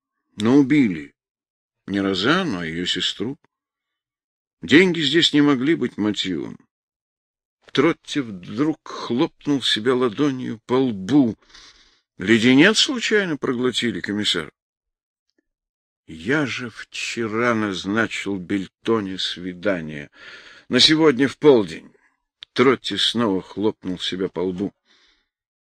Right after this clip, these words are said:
«Не обязательно нужно его увидеть». «Зачем?» Тротти пододвинул к себе телефон.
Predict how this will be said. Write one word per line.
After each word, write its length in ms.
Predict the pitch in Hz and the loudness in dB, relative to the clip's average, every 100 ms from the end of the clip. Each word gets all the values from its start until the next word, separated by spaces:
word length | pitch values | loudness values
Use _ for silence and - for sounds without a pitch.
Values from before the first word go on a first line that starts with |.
| - | -6
«Не 140 | 98 | 2
обязательно 560 | 131 147 147 165 123 147 | 4 6 6 4 4 2
нужно 380 | 147 156 104 131 | 4 2 0 0
его 240 | 123 120 | 2 2
увидеть». 680 | 120 104 98 - - - _ _ _ _ _ _ _ _ _ _ _ _ | 2 0 -4 -6 -20 -20 _ _ _ _ _ _ _ _ _ _ _ _
«Зачем?» 600 | - 85 - - 87 82 - _ _ _ _ _ _ - - _ _ _ _ _ _ _ | -10 -10 -6 -6 -8 -12 -20 _ _ _ _ _ _ -20 -20 _ _ _ _ _ _ _
Тротти 460 | 143 185 - - | 6 6 6 0
пододвинул 640 | 165 156 151 127 151 143 127 | 0 2 2 4 2 2 2
к 40 | |
себе 240 | - 120 123 | 0 -2 -4
телефон. 680 | 120 117 - 107 85 80 | -2 -4 -2 -4 -4 -8